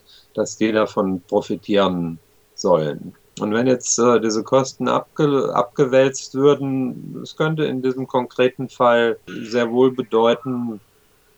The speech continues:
entweder, dass, äh, die Firma Correct Care Solutions, dass sie pleite gehen oder dass sie sagen würden, „Okay,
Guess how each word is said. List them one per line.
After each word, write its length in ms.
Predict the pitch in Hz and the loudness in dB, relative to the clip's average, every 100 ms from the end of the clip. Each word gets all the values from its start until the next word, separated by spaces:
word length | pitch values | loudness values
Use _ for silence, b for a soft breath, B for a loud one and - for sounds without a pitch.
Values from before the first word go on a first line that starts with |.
| _ _ _ _ _ - - | _ _ _ _ _ -20 -8
entweder, 520 | 127 120 131 131 127 | -8 2 4 6 4
dass, 440 | 127 110 - - | 4 0 -2 -4
äh, 320 | - 117 113 110 - 107 - _ | -2 2 2 0 -2 -4 -4 _
die 100 | 123 | -8
Firma 500 | - 113 131 147 143 | 0 0 2 2 0
Correct 520 | - 120 113 110 - | 0 2 2 0 -4
Care 220 | 127 113 | -2 0
Solutions, 840 | - 123 123 123 - 127 107 - - | -2 -4 -2 -4 -4 -8 -8 -10 -4
dass 240 | 110 - | -2 -2
sie 180 | - 107 | -2 -2
pleite 400 | - 95 92 127 | -2 -2 -2 -2
gehen 340 | - 143 160 147 | -2 -2 -2 -2
oder 300 | 123 127 127 | 0 2 2
dass 220 | 131 - | 0 0
sie 160 | 135 | -2
sagen 420 | 123 127 131 131 127 | 2 2 2 0 0
würden, 380 | 131 127 127 | 0 0 -4
„Okay, 400 | 120 - 151 120 | -6 -2 0 0